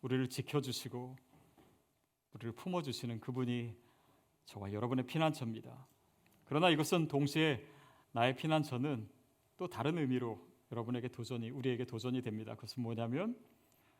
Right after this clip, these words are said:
다른 사람들에게 내어줄 수 있는 나의 피난처는 무엇입니까? 내 안에 들어와서 쉴 수 있도록, 그냥 잘못했다라고 지적해 주는 것이 아니라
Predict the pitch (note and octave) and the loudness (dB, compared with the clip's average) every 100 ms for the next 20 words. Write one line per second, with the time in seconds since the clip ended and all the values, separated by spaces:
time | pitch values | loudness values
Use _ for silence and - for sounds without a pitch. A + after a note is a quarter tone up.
0 | _ _ - - B2 F#3+ A3+ G3 G3+ G3+ | _ _ -8 4 6 6 8 12 12 12
1 | F#3 F#3 F#3 F3+ A#2+ A2 B2 B2 B2+ A#2 | 8 6 6 4 2 2 2 0 0 2
2 | C#3 A2 G#2 B2+ C3+ C3 _ _ _ _ | 2 0 -2 -2 -4 -8 _ _ _ _
3 | _ _ _ _ _ _ _ G2 F2+ G2 | _ _ _ _ _ _ _ -6 -2 -2
4 | A#2 - C#3 C3 A#2 A2+ G2+ G#2 - G2+ | -2 -2 -2 -2 -6 -10 -10 -12 -12 -16
5 | G2+ - C#3 - _ _ _ _ _ _ | -18 -20 -20 -20 _ _ _ _ _ _
6 | _ _ _ _ _ _ _ _ _ _ | _ _ _ _ _ _ _ _ _ _
7 | _ _ _ _ A#2 A2 A2+ A2+ A#2+ A2+ | _ _ _ _ 2 4 4 0 -2 -4
8 | A#2 - D#3+ - A#2 - A#2 C3+ - _ | -4 -6 -2 -2 -4 -12 -18 -18 -20 _
9 | _ _ _ _ _ _ _ _ _ _ | _ _ _ _ _ _ _ _ _ _
10 | _ _ _ _ _ - A2 G#2+ G2+ B2+ | _ _ _ _ _ -10 -8 -4 -2 -2
11 | B2+ A#2 B2+ A2 A2+ G#2+ - _ _ - | -4 -2 -2 -2 -4 -10 -14 _ _ -20
12 | _ _ - C3 C3+ C3+ C3+ B2 A#2 A2+ | _ _ -8 -2 -2 -2 -4 -2 -6 -8
13 | G#2+ B2 G#2+ A#2+ A#2 G#2 | -10 -12 -10 -10 -8 -10